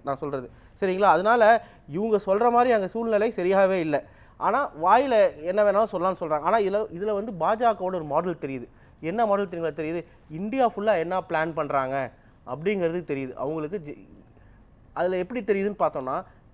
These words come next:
ஜம்மு காஷ்மீர்ல ஓட ஸ்டேட் ரைட்ஸ் எடுத்தாங்க. Abrogation of three seventy தப்புன்னு அவங்க காரணம் சொல்லிட்டோம். ஆனா சரி, அதை விட்டுருங்க. ஆனாலும் நீங்க எதனால அதுக்கு ஸ்டேட் ரைட்ஸ் எடுத்தீங்க? பாயிண்ட் ஒன். ஸ்டேட் ரைட் எடுத்ததுக்கு அப்புறம் எதனால தேர்தல் நடத்தல?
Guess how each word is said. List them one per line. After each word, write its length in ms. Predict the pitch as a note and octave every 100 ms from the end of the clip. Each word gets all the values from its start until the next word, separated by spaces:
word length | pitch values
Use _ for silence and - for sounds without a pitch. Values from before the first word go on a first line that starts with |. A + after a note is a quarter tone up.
| C3+
ஜம்மு 280 | D#3 A3 C4+
காஷ்மீர்ல 760 | A#3+ F#3 - D3+ C3+ C#3 D3+ F#3+ - - - - - - - -
ஓட 380 | C#3+ F3 A3+ - - -
ஸ்டேட் 340 | - C4+ D4+
ரைட்ஸ் 240 | B3 F#3+
எடுத்தாங்க. 280 | D#3+ D3+ C3+ - - -
Abrogation 440 | C3 G#3+ A#3+ A3
of 80 | A3+
three 140 | F#3+ G#3
seventy 160 | G#3 G#3+
தப்புன்னு 220 | F#3+ F3
அவங்க 300 | A3+ G3 F3+
காரணம் 300 | D#3+ F3+ G3 F3+
சொல்லிட்டோம். 280 | F3 E3 -
ஆனா 260 | D#3 G3+ A#3+ -
சரி, 240 | - A#3 A3
அதை 180 | G3 G3
விட்டுருங்க. 320 | G3+ F#3+ C3 - -
ஆனாலும் 560 | C#3+ F3+ F#3 G3 E3+ - - -
நீங்க 320 | F3 F3+ E3+
எதனால 260 | G#3 B3 G#3
அதுக்கு 380 | A3+ F3 F3+ -
ஸ்டேட் 320 | F#3+ G#3 G3
ரைட்ஸ் 320 | F#3+ F#3 D3+
எடுத்தீங்க? 280 | C#3 B2 B2 - - -
பாயிண்ட் 260 | D#3 E3 C#3+
ஒன். 180 | C3 - - -
ஸ்டேட் 340 | - G#3 C4+ A#3+
ரைட் 200 | A3+ F3
எடுத்ததுக்கு 320 | F3+ G3+ F3
அப்புறம் 260 | D3+ G3
எதனால 400 | D#3+ G3 G3+ G3
தேர்தல் 320 | F#3 F3 F3+ D3+
நடத்தல? 340 | B2 B2+